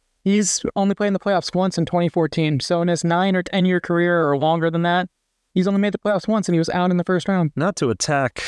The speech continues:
Speaker 2: his team, but that, that says a lot.
Speaker 1: Yeah, the Angels
Speaker 2: Right.
Speaker 1: just have a lot of bad luck.
Speaker 2: Yeah,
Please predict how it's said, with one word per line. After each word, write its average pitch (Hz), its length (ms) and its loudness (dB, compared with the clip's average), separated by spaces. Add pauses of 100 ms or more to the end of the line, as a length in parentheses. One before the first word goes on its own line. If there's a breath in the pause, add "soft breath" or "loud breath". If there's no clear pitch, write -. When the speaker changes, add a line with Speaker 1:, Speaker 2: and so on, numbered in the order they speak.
(120)
Speaker 2:
his 107 180 0
team, 120 400 2
but 104 220 0 (1080)
that, 143 260 0
that 147 180 0
says 156 200 -2
a 135 40 0
lot. 120 300 0 (380)
Speaker 1:
Yeah, 233 220 2
the 226 160 0
Angels 277 260 4
Speaker 2:
Right. 135 80 0
Speaker 1:
just 202 100 0
have 208 100 -2
a 170 60 0
lot 139 180 0
of 123 80 0
bad 127 160 2
luck. - 460 -2
Speaker 2:
Yeah, 139 240 2